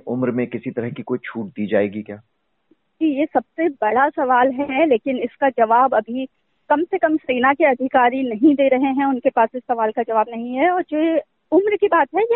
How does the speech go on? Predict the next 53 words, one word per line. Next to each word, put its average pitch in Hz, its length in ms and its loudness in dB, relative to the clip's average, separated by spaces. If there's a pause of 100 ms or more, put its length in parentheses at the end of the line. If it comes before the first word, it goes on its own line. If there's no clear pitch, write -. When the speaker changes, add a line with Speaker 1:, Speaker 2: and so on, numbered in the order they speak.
Speaker 2:
अभी 330 280 2
भी 415 100 4
सैनिकों 285 420 0
की 320 100 -4
भर्ती 262 320 -8
के 277 120 -8
लिए 269 120 -2
यही 262 260 -4
उम्र 247 180 -8
है, 254 100 2
साढ़े 233 300 2
सत्रह 247 300 -2
से 320 160 -2
इक्कीस 285 240 -8
साल 233 240 0
के 254 120 -8
बीच - 280 -14
ही 277 40 -4
भर्ती 240 360 -4
होती 240 320 -2
है। 254 100 -2 (460)
Speaker 1:
हम्म। 185 120 -10 (280)
Speaker 2:
क्योंकि 415 280 4
दो 302 260 4
साल 302 220 2
से 349 140 0
रिक्रूटमेंट 277 500 -2
बंद 233 200 0
है 226 100 -6
सेना 190 300 -10
का। - 140 -8 (680)
कई 285 100 4
Speaker 1:
हम्म। 285 100 2
Speaker 2:
युवा 277 260 4
सड़कों 247 440 0
पर 277 200 2
भी 262 160 -2
उन्होंने 277 260 -2
प्रदर्शन 254 500 -2
किया, 254 340 0
संसद 262 480 0
में 302 180 4
भी 302 120 2
इसको 277 200 -2
लेके 269 280 2
सवाल 254 340 2
उठे 277 240 -2
कि 302 120 -8
दो 254 240 2
साल 262 220 2
से 285 200 -4
रिक्रूटमेंट 262 640 -6
बंद 262 240 0